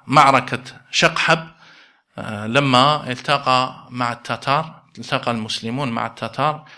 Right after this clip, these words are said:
في دمشق، يعني، في سنة سبعمائة وثلاثة أو كذا، أو نحو منها، آه، يعني، أفتاهم شيخ الإسلام ابن تيمية وهم في الحضر، يعني، لم يسافروا، أفتاهم لما التقوا بالعدو أن يفطروا،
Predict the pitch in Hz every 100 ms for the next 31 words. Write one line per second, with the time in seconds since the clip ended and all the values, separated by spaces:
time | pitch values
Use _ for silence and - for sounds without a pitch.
0 | _ - 120 117 113 156 - - - -
1 | - 117 113 - 127 127 117 113 123 117
2 | - 113 110 110 107 - 143 165 185 -
3 | - - - - - 120 127 135 113 120
4 | 156 185 214 - - - _ _ _ _
5 | - 131 - - - 214 - 214 220 180
6 | 190 190 - 170 143 - 190 156 139 -
7 | 170 160 180 202 214 190 214 160 143 -
8 | - _ _ _ _ _ _ _ 117 123
9 | 135 185 165 131 - 127 123 110 - -
10 | - - _ _ _ - - - 160 147
11 | 147 156 160 127 127 143 135 123 135 147
12 | 156 175 165 175 - - 113 101